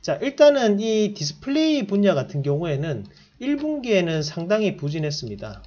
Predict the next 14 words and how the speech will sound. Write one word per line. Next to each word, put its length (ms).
왜 160
부진했냐면, 960
어, 560
원래는 400
이제 320
이 260
중국 480
쪽에 440
일 200
분기에 520
상당한 840
발주가 840
예상이 380
됐었죠. 600